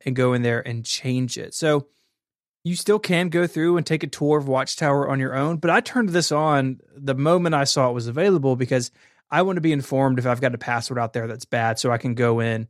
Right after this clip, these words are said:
and replace it before anything bad happens. A really great feature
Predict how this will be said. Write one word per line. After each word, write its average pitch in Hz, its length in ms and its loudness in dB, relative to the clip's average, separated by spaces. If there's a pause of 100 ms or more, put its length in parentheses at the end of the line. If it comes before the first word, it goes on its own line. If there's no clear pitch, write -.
(500)
and 117 300 0
replace 175 460 2
it 151 140 0
before 123 340 0
anything 117 420 -4 (400)
bad 107 260 0
happens. 113 580 -8
A 135 60 -8
really 156 400 0
great 135 260 0
feature 123 480 -2